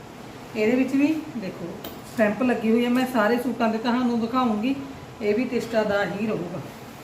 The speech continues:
ਦੇਖੋ ਜੀ, ਇਸ ਤਰ੍ਹਾਂ ਦੀ ਇਹਦੀ ਹੈਗੀ ਹੈ ਮਹਿਰੂਨ ਕਲਰ ਦੀ ਸਲਵਾਰ। ਦੋ ਕਲਰ ਹੋ ਗਏ ਜੀ,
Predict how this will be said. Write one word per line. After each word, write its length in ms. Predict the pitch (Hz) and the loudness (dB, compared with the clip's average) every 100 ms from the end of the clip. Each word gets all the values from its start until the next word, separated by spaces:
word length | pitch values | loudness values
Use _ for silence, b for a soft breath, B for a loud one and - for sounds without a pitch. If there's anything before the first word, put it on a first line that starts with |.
| - - - 190 | -16 -16 -12 -8
ਦੇਖੋ 260 | 165 - | -6 -6
ਜੀ, 460 | 160 - - - 220 | -10 -12 -14 -12 -8
ਇਸ 40 | 196 | -4
ਤਰ੍ਹਾਂ 200 | 233 208 | 2 2
ਦੀ 180 | 202 208 | 2 0
ਇਹਦੀ 220 | 208 233 | 0 0
ਹੈਗੀ 300 | 226 190 220 | 2 0 2
ਹੈ 140 | 254 302 - - - - - | 2 0 -2 -10 -16 -16 -4
ਮਹਿਰੂਨ 460 | 220 208 220 208 208 | 0 4 4 2 0
ਕਲਰ 280 | - 202 196 | 2 4 4
ਦੀ 140 | 233 | 2
ਸਲਵਾਰ। 1200 | 269 220 165 147 135 - - - - - - - | 2 0 -2 -4 -8 -10 -14 -16 -16 -16 -16 -6
ਦੋ 140 | 220 240 | 2 4
ਕਲਰ 320 | 247 277 277 | 6 6 6
ਹੋ 120 | 269 | 4
ਗਏ 120 | 254 247 | 2 0
ਜੀ, 140 | 254 | -4